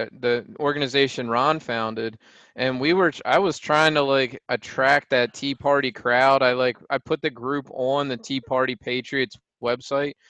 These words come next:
and so, like, we were kinda like, "Well, this is the local Tea Party <laughs> slash Campaign for Liberty," um, 'cause there was, it,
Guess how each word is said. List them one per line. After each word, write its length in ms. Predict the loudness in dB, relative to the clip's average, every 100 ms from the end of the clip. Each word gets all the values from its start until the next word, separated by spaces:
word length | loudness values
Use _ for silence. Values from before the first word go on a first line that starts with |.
| _ _ -10
and 160 | -8
so, 180 | -4 -2
like, 240 | 0 0 -4 _
we 140 | -6
were 80 | -4
kinda 200 | -4 -2
like, 160 | -2 -2
"Well, 180 | -4 -2
this 200 | -4 -6
is 140 | -6
the 100 | -4
local 480 | -2 -2 -2 -6 -6 -6
Tea 180 | -6
Party 540 | -4 0 0 0 -2 -6
<laughs> 0 |
slash 520 | -10 -6 -4 -4 -6
Campaign 540 | -8 -8 -8 -8 -10 -8
for 80 | -4
Liberty," 560 | 0 0 0 -2 -4 -8 _ _ _ _ 0
um, 480 | 2 2 2 -2 -8
'cause 160 | -6 -2
there 100 | 2
was, 300 | 4 2 0
it, 300 | -6 -6 -6